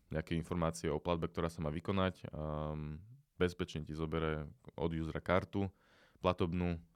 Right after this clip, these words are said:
a proste prebehne celá, celá platba na, na pozadí. Ehm, je to akože, mm, prečo to spomínam, ale proste len tak ako nejakú zaujímavosť toho, <laughs> že jak to, jak to celé na pozadí funguje.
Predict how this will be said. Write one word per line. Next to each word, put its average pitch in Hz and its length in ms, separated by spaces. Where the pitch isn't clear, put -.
a 73 320
proste - 320
prebehne 82 380
celá, 76 320
celá 78 180
platba 76 320
na, 73 220
na 73 100
pozadí. 73 420
Ehm, 76 520
je 107 140
to 107 100
akože, 101 300
mm, 73 560
prečo 113 240
to 101 80
spomínam, 95 380
ale 90 100
proste - 240
len 87 80
tak 85 160
ako - 100
nejakú 85 220
zaujímavosť 82 480
toho, 90 200
<laughs> 92 40
že 104 160
jak 95 160
to, 98 100
jak 87 220
to - 80
celé 85 240
na 82 80
pozadí 82 260
funguje. 85 460